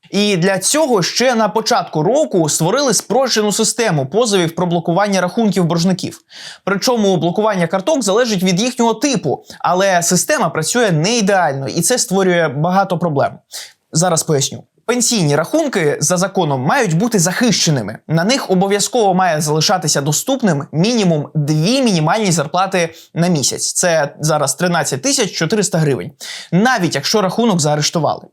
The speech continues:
Тобто це такий неповний блок картки. Але система не завжди це враховує. Якщо банк не позначив рахунок як пенсійний,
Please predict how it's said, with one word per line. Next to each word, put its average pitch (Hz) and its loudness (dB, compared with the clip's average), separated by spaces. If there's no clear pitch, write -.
Тобто 202 -4
це 294 0
такий 240 -2
неповний 185 2
блок - -2
картки. - -4
Але 190 2
система 185 0
не 175 4
завжди 185 2
це 151 0
враховує. 127 -6
Якщо 196 -2
банк 190 0
не 196 0
позначив 196 0
рахунок 170 0
як 151 -4
пенсійний, 196 -2